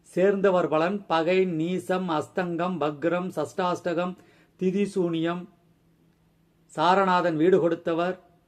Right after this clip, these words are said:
நவாம்ச நிலை, திசாபுத்தியை ஒட்டி கோச்சாரத்தை தொட்டு பலன் சொல்வது எங்களுடைய வாடிக்கையாக இருக்கிறது, வழக்கமாக இருக்கிறது. இந்த அமைப்பில் பலர் நடக்காத பாதையில், பாரம்பரிய பாதையில்,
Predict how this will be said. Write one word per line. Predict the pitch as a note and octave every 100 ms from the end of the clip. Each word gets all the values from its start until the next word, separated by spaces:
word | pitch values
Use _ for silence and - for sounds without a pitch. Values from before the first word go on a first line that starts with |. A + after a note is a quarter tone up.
| -
நவாம்ச | C3 C#3+ E3+ F3+ F#3 E3
நிலை, | D#3 D#3+ E3+ E3+ _ _ _ _ _ _ _ _ -
திசாபுத்தியை | C#3+ G3+ G3+ G3+ F#3+ G3 - F#3 E3
ஒட்டி | D#3+ F3 C4 E4
கோச்சாரத்தை | F3+ F#3+ F#3+ F#3+ F3+ F3 D#3+
தொட்டு | E3 E3 G#3+
பலன் | F3+ D#3+ E3+
சொல்வது | E3 C#3+ E3
எங்களுடைய | A3+ E3 D#3+ D3 C#3
வாடிக்கையாக | C#3+ E3+ E3+ E3 D#3+ D#3
இருக்கிறது, | C#3+ C#3+ C#3+ G#3+
வழக்கமாக | F3 D#3 D#3 D#3 D3+ C#3+
இருக்கிறது. | A#2+ A2+ A2+ A#2 _ _ _ _ _ _ _ _ -
இந்த | A3 A#3 A3+ G3 E3 D3 -
அமைப்பில் | D#3 G3+ G#3 G#3 A#3+ B3 _ _ _
பலர் | D#3+ F3+ B3
நடக்காத | A#3 A3 G#3+ G#3 G#3 F#3 F3+
பாதையில், | D3+ D#3 D#3+ D3+ C#3+ - _ -
பாரம்பரிய | E3 G3+ A#3 A#3+ A3 A3 G3+ F#3+
பாதையில், | - D#3 D#3 D3+ C3+